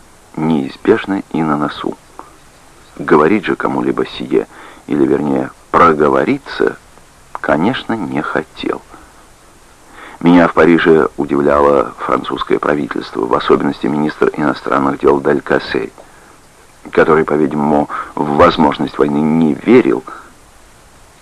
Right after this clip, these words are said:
а потому так пела и французская пресса. Дель Кассе всюду авторитетно говорил, что по имеющимся у него достоверным сведениям войны быть не может.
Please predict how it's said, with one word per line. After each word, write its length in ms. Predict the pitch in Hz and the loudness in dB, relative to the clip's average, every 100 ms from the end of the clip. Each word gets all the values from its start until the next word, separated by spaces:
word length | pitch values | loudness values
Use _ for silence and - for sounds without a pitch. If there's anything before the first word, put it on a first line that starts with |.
| - | 0
а 120 | - | 2
потому 500 | - 71 67 92 139 - _ _ - - - - - - - | 4 2 2 0 -2 -6 _ _ -20 -20 -20 -20 -20 -20 -2
так 320 | 92 120 - | 2 2 0
пела 420 | - 76 87 107 104 - - | -2 2 2 0 -8 -6 -4
и 60 | |
французская 600 | - 55 - - - - | -2 -4 -6 -8 -4 -4
пресса. 420 | - - - - - - - - - - - - - - - _ - - - - - - - - | -2 -4 -4 -12 -12 -20 -20 -20 -20 -20 -20 -20 -20 -20 -20 _ -20 -20 -20 -20 -20 -18 -18 -4
Дель 280 | 80 85 80 | 4 4 4
Кассе 420 | 85 78 110 117 - - - - - - - - | 2 2 -2 -2 -10 -20 -20 -20 -20 -20 -16 -10
всюду 460 | - 98 95 95 90 | 2 4 4 4 4
авторитетно 580 | 76 78 73 76 78 71 | 4 0 2 0 0 0
говорил, 340 | 69 71 85 | 0 2 0
что 200 | - - | 0 -2
по 180 | - 82 | 2 2
имеющимся 640 | 80 80 69 - 69 - | 2 2 0 -2 -4 -2
у 140 | - 73 | 0 0
него 200 | 71 71 | 0 0
достоверным 720 | 78 - 69 71 71 67 67 | 0 0 0 2 0 0 -4
сведениям 560 | - 78 65 62 82 101 - - - - - | -2 0 0 -2 -4 -6 -18 -20 -20 -12 -4
войны 600 | 78 78 78 78 110 143 - - - | 2 4 4 0 -2 -4 -12 -20 -16
быть 500 | 67 67 104 104 - | -4 0 0 -2 -6
не 120 | 73 | -4
может. 380 | 80 62 - | -2 -2 -4